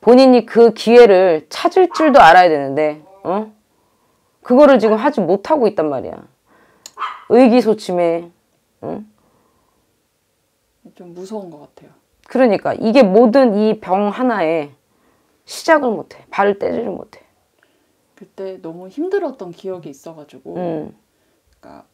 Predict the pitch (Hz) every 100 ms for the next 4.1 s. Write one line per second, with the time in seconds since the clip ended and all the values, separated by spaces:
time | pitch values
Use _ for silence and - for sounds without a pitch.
0 | _ 175 175 196 214 226 180 143 156 170
1 | 175 - 285 269 226 208 _ - 349 -
2 | - 349 339 277 233 - 170 196 240 190
3 | 160 143 143 165 233 226 208 208 180 143